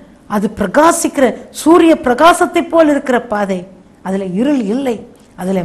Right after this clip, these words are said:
மரணம் இல்லை. ஆம் அருமையானவர்களே, மோசே தன் வாழ்க்கையில் தெரிந்து கொண்ட பாதை அதுதான். அநித்தியமான பாவ சந்தோஷத்துக்காக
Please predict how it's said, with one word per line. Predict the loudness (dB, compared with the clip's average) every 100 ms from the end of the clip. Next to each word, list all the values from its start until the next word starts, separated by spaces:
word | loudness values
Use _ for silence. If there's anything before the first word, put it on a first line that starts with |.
| -4
மரணம் | -6 -4 -4 -4
இல்லை. | -4 -4 -6 -8 -20 -20 _ _
ஆம் | -8 -6 -4
அருமையானவர்களே, | -4 -6 -8 -14 -14 -16 -16 -20 _ _ _ _ _
மோசே | -4 -4 -2 -6 -6
தன் | -6 -4
வாழ்க்கையில் | -2 -4 -4 -6 -8 -18 -20 _ _ _ _ _ _ _ _ _ _ _ _ _ _
தெரிந்து | -2 0 0 -2
கொண்ட | -4 -6
பாதை | -6 -6 -6
அதுதான். | -8 -8 -10 -10 -14 -20 _ _ _ _ _
அநித்தியமான | 0 0 0 -2 -2 0 0 0 -2 -8 -20 _
பாவ | 2 2 2
சந்தோஷத்துக்காக | -2 -6 -6 -8 -10 -12 -10 -8 -6 -8